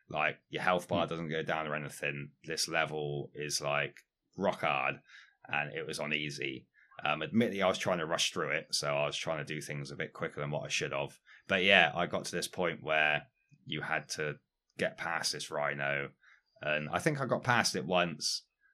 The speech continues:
Speaker 1: got to another rhino, and I was just like, "Ah,
Speaker 2: <laughs>
Speaker 1: fuck this, like, I, I'm not doing this." Um,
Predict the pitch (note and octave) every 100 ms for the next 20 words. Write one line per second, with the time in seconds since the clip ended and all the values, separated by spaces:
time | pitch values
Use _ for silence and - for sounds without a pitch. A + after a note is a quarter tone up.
0 | _ _ _ _ _ C3+ - F#2+ F2+ E2+
1 | D2+ D#2 D#2 D#2 D2+ D2+ D2+ - _ _
2 | _ D#2+ E2 E2+ D#2 F2+ D2+ C#2+ D2 -
3 | - - - D2 C2+ - - C#2 C#2 C2+
4 | E2+ E2 - _ F#2 E2+ D2+ - C#2+ C#2
5 | C#2 C2 - - _ _ - D2+ D2 C#2+
6 | C#2 C2